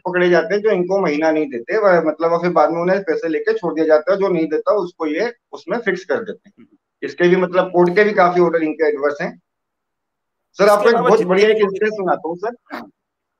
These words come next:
Speaker 2: हाँ, please।
Speaker 1: एक बहुत बढ़िया आपको कहानी सुनाता हूँ, sir। हरियाणा की कहानी है।
Speaker 2: हम्म।
Speaker 1: इन्होंने चंडीगढ़ में शायद एक, अ, किसी को जान-, जानवर पकड़े, तो वो केस जब चला, तो बाद में सौरभ गौरव गुप्ता और पुलिस वाले पे कोर्ट ने उल्टा कोर्ट, कोर्ट का केस का order दिया,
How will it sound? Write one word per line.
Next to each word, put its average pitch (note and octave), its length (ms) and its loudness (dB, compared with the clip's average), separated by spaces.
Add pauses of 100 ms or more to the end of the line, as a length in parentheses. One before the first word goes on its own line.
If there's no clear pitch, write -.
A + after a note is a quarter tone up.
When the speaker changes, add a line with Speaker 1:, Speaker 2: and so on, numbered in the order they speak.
(120)
Speaker 2:
हाँ, A2 80 -6
please। - 440 -18
Speaker 1:
एक F3 160 0
बहुत G3+ 180 2
बढ़िया F#3 260 2
आपको G3+ 180 2
कहानी F3 280 0
सुनाता C#3 300 -6
हूँ, G#2+ 80 -16
sir। B2 180 -8
हरियाणा D#3+ 320 0
की F#3 100 -4
कहानी C3 340 -4
है। D3 60 -14
Speaker 2:
हम्म। G#2+ 240 -20
Speaker 1:
इन्होंने F3 480 -2
चंडीगढ़ E3 460 -2
में E3+ 140 -2
शायद D#3 280 2
एक, D#3+ 240 -4
अ, D#3 160 2
किसी D3+ 280 -10
को C#3+ 440 -4
जान-, B2+ 380 -4
जानवर D3+ 280 -2
पकड़े, B2+ 300 -10 (680)
तो B2+ 60 -4
वो C3+ 280 0
केस D#3 320 0
जब D3+ 120 0
चला, C#3+ 280 2
तो D#3+ 180 0
बाद C#3 180 4
में E3 240 0
सौरभ D3 300 0
गौरव C#3+ 220 2
गुप्ता C3+ 300 -4
और F#3+ 60 2
पुलिस D#3 280 -6
वाले B2 160 2
पे E3 220 0
कोर्ट C#3+ 240 -6
ने F3 80 -4
उल्टा E3 240 0
कोर्ट, B2 340 -2
कोर्ट A#2 160 -4
का G3+ 320 2
केस - 440 -8
का E3+ 120 -2
order C3+ 220 2
दिया, F#2 280 -12